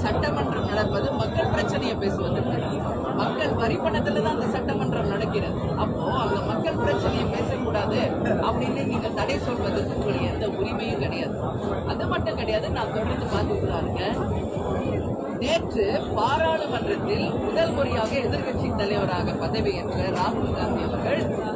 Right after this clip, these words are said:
பேசும் பொழுது முதல் கோரிக்கையே என்ன சொல்றாரு ஸ்பீக்கருக்கு?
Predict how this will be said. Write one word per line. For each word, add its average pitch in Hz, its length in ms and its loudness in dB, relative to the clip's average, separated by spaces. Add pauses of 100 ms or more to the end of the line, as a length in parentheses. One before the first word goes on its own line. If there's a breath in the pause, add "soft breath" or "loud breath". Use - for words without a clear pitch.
(160)
பேசும் 262 440 0
பொழுது 151 420 0 (720)
முதல் 359 500 4
கோரிக்கையே 277 720 2
என்ன 269 160 0 (120)
சொல்றாரு 220 380 2
ஸ்பீக்கருக்கு? 226 640 -2